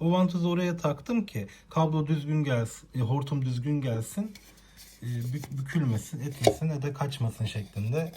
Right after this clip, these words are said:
düzene girsin diye. Şimdi bunu bu şekilde buraya koyacağım. İçerisine daha önce hazırlamış olduğum sıfır elliliğin içerisindeki suyu koyacağım.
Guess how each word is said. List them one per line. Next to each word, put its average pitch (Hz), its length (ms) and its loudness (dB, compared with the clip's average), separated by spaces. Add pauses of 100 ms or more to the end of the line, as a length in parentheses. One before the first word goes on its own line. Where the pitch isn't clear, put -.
(520)
düzene 123 340 2
girsin 117 500 0
diye. 95 180 -6 (1160)
Şimdi 160 280 -2
bunu 175 320 2 (1600)
bu 143 160 -4
şekilde 127 580 -6
buraya 135 280 2
koyacağım. 131 540 0 (1120)
İçerisine 175 800 0 (1500)
daha 147 240 2
önce 151 180 4
hazırlamış 131 600 2
olduğum 107 480 0 (1120)
sıfır 139 220 -6
elliliğin 131 640 0
içerisindeki 120 800 -4
suyu 131 320 -2
koyacağım. 101 460 -2